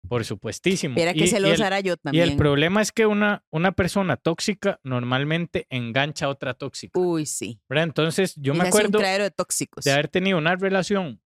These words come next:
Speaker 1: muy tuanis, pero muy tóxica.
Speaker 2: Qué
Speaker 1: ¿Verdad?
Speaker 2: mal.
Speaker 1: Y, y psicológicamente podemos decir que uno se adapta como a un,
Speaker 2: Ujú.
Speaker 1: como a una montaña
Speaker 2: A
Speaker 1: rusa.
Speaker 2: estar mal, ajá, estar
Speaker 1: No,
Speaker 2: mal.
Speaker 1: no, es que es una montaña rusa, Nati. Vea, viene.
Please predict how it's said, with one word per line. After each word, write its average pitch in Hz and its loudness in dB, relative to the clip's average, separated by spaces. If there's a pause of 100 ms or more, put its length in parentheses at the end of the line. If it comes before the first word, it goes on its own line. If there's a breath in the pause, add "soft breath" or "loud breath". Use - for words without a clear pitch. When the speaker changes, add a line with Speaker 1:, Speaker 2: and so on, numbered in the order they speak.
(120)
Speaker 1:
muy 151 0
tuanis, 208 -2
pero 127 -2
muy 117 -4
tóxica. - -12 (300)
Speaker 2:
Qué 135 -12
Speaker 1:
¿Verdad? 120 -6
Speaker 2:
mal. - -18
Speaker 1:
Y, 175 0 (260)
y 180 0
psicológicamente 156 0
podemos 170 0
decir 175 0
que 147 0
uno 156 0
se 147 0
adapta 151 -2
como 147 -2
a 117 0
un, 151 -2 (200)
Speaker 2:
Ujú. 147 -10
Speaker 1:
como 127 -2
a 117 0
una 151 -2
montaña 165 -2
Speaker 2:
A - -2
Speaker 1:
rusa. 214 -2
Speaker 2:
estar 220 0
mal, 294 0 (180)
ajá, 208 -6
estar 302 -4
Speaker 1:
No, 220 2
Speaker 2:
mal. 233 2
Speaker 1:
no, - -2
es 156 -4
que 214 -2
es 196 0
una 214 0
montaña 185 -2
rusa, 190 0
Nati. 143 -4
Vea, 139 0
viene. 143 0